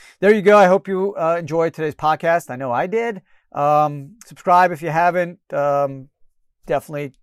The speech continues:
you can check out my other two podcasts, Adam Talks and Ad Mail, which drop every week. And, uh, otherwise, you know, enjoy your summer. Um, it feels great to get out there. You know, I feel like covid's kind of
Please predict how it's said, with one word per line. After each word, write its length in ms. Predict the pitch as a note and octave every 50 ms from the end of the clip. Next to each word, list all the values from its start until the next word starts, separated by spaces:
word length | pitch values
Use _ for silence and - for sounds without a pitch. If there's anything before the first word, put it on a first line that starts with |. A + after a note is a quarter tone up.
| _ _ _
you 140 | D3+ D3 C3+
can 140 | - C#3+ A#2+
check 240 | - E3 D3 C#3+
out 260 | E3 D3 C#3+ C#3 - -
my 120 | C#3 C#3+
other 120 | C#3+ D3+
two 160 | C#3+ - - C#3
podcasts, 720 | - C3+ C3+ C#3+ C#3+ - D3+ D#3 F#3+ G#3 - - - - _ _ _ _ _ _ _ _ _ -
Adam 240 | - C#3 C#3 C3
Talks 360 | B2+ - C#3 C#3 D#3+ E3+ - -
and 160 | A#2+ A#2 - _ -
Ad 160 | - G#2+ A#2
Mail, 240 | B2+ D#3 F3 F#3+ F3+
which 260 | C3+ B2 - - _
drop 300 | - - A2 G#2 A2 _ _ -
every 220 | - A#2 G#2+ A#2
week. 360 | A#2+ C#3 F3+ G#3+ - _ _ _ _ _ _ _ _ _ _ _ _ -
And, 400 | F#3+ F#3+ G3 G3 G3 G3 G3 F#3
uh, 300 | G#3 G3 G3 G3 G3 G3+ F#3
otherwise, 600 | G3 A3+ A#3 B3 C4 C4 A3 - - - - - _
you 120 | - D#3+ D#3+
know, 100 | D#3+ D#3+
enjoy 240 | D#3+ C#3 C#3 D#3+ F3+
your 100 | F#3 F#3
summer. 580 | - - G3 F#3+ F#3+ G3 G3 G3+ G3 F3 D3+ _ _ -
Um, 540 | D#3 D3+ D3 D3 D3 D3 C#3+ C#3+ C#3+ C3+ - _ _ _
it 40 | _
feels 200 | - D#3 C#3 A#2
great 280 | - C#3 C3 C#3+ C#3
to 60 | - C#3+
get 120 | C3+ C3
out 180 | C3+ C3+ C3+ -
there. 300 | - D3+ C#3+ C#3+ C#3+ C#3
You 80 | -
know, 60 | A2+
I 20 | A2+
feel 160 | - - C3
like 100 | A#2+ A#2
covid's 400 | _ - C#3 C3 B2+ B2+ B2 -
kind 240 | - - C3+ C#3 D3
of 160 | C#3 C3 -